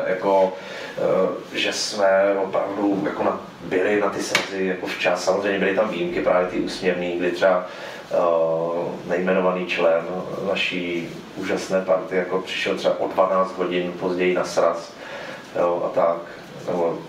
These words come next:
někdy třeba o den později, jakože na zkoušku a tak. Ale převážně, převážně jsme to jako vybičovali a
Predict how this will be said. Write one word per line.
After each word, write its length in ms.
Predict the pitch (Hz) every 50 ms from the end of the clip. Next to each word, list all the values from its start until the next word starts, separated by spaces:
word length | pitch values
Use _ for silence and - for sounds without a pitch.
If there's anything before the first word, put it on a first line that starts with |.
| - - - - - - -
někdy 280 | 90 87 87 90 90
třeba 400 | - - 85 85 80 - 80 -
o 80 | - 82 -
den 220 | - 95 90 87 87 87 85
později, 420 | 90 90 87 82 87 90 87 85 82
jakože 400 | 80 80 80 87 87 85 82 80 82 - - - - - -
na 60 | -
zkoušku 540 | - - - - 190 190 185 - - 202 -
a 40 | -
tak. 200 | - - - - - - - - - - - - - - -
Ale 340 | - 87 - - - - - - - - - - - - - - -
převážně, 600 | - - 135 143 147 147 151 143 - - 131 127
převážně 480 | 123 - - 123 120 123 127 127 123 127 120
jsme 880 | - - - - - - - - - - - - - - - - 117
to 160 | 110 104 101 92
jako 240 | 92 - - -
vybičovali 680 | - 110 - - - - - - 110 107 107 110 - -
a 160 | - - -